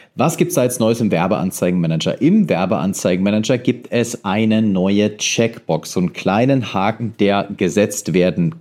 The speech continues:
kann proaktiv oder der automatisch gesetzt wird durch Meta, wenn du mit ge-, der generativen K I von Meta, also wenn du mit, mit der Meta A I deine Bilder veränderst oder beispielsweise auch ein Video erstellst,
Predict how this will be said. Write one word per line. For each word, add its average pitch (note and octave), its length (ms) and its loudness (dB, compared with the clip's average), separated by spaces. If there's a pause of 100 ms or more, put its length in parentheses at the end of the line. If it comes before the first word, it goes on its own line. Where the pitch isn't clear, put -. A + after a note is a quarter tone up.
(100)
kann D#3 480 2
proaktiv - 800 0 (200)
oder E3+ 440 4 (280)
der A2 240 0
automatisch A#2+ 760 0
gesetzt G#2 540 0
wird C#3+ 400 0
durch F2+ 300 0
Meta, C#3+ 640 0
wenn C3+ 360 2
du C3 240 2 (300)
mit A#2 240 0 (300)
ge-, A2+ 180 2
der A2 160 0
generativen A2 580 0
K G#2 140 -2
I G#2 100 0
von G2+ 180 -2
Meta, B2+ 300 0
also F#2 220 0
wenn F#2+ 100 0
du G2+ 80 0
mit, F#2+ 160 -4
mit G2 220 -2
der G2 80 2
Meta A2+ 360 0
A E2+ 340 -2
I G2+ 140 0
deine F2+ 240 -2
Bilder C3+ 380 0
veränderst G#2+ 540 0
oder E2 120 -2
beispielsweise E2 460 -4
auch - 80 -2
ein G2+ 140 0
Video C#3 180 2
erstellst, B2 480 -2